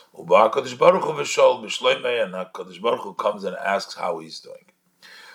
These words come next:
L'cheira is nit move on the Aruchas b'Lashon Rashi. L'cheira is not understood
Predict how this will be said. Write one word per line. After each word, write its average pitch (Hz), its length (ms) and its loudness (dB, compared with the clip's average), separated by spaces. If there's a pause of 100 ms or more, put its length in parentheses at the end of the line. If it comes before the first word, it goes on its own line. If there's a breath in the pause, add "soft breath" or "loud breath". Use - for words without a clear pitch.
(160 loud breath)
L'cheira 143 380 4
is 143 220 -2
nit 98 200 -14
move 139 200 -8
on 110 200 -4
the 98 100 -8
Aruchas 92 560 -6
b'Lashon 85 440 -12
Rashi. 104 320 -4
L'cheira 110 300 -6
is 107 120 -16
not 117 120 -2
understood 117 540 -4